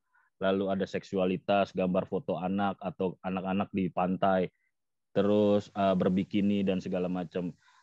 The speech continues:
Hal-hal seperti itu yang harus kita pahami nih sebagai jurnalistik di Snack Video tidak bisa gitu loh. Nah, ketika kita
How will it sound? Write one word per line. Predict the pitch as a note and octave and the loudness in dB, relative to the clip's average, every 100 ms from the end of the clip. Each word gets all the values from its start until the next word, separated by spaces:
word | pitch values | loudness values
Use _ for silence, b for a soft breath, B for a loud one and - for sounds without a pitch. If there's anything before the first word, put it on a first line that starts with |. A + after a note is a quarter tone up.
| - | 0
Hal-hal | C3 B2 C3+ B2 | 4 6 6 4
seperti | A#2+ A#2+ A#2 A#2 F#2+ | 2 0 2 2 2
itu | D#3+ | 4
yang | F3 B2+ | 4 4
harus | B2 A2+ | 0 0
kita | - G#2 G#2 | -4 -4 -2
pahami | A#2 C#3 D3 D#3+ D3+ | -2 0 2 2 0
nih | B2+ | -2
sebagai | - G#2 G#2 | -2 -4 -2
jurnalistik | G2+ G#2+ G#2+ G#2+ C3+ | -2 -2 -4 -4 -6
di | A2+ G2+ | -4 -6
Snack | - F#2+ - | -4 -6 -4
Video | F2+ F2 G#2 | -4 0 0
tidak | A#2 A#2 G#2 | 2 2 2
bisa | G#2+ C#3+ - A2+ G2+ F2+ | 4 2 2 2 2 0
gitu | F2 D#2+ - F2 | -4 -10 -8 -8
loh. | - b b b - | -10 b b b -4
Nah, | G#2 | 0
ketika | B2+ F3 E3+ F#3 | 2 0 2 2
kita | D#3 D3 D3+ C#3+ | 2 0 2 0